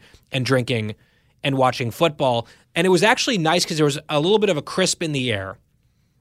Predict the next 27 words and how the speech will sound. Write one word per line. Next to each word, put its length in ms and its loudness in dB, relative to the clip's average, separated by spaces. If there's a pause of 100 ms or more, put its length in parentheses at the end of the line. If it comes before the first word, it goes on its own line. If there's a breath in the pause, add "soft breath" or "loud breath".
(160)
Early 320 4
October, 640 0
a 60 -8 (220 soft breath)
little 100 2
chilly 400 4
outside, 540 0 (200 soft breath)
warm 320 0
in 100 0
the 100 0
hot 240 0
tub, 340 -2 (200 soft breath)
had, 280 -2
I 100 2
believe, 760 0 (280)
a 540 -2 (260)
Miller 360 2
Lite, 480 2
or 140 0
several 360 2
Miller's 400 0
Lite, 300 -2
I 120 -4
believe, 400 -6
if 180 -10
I 80 -4
recall 360 -6
correctly, 540 -6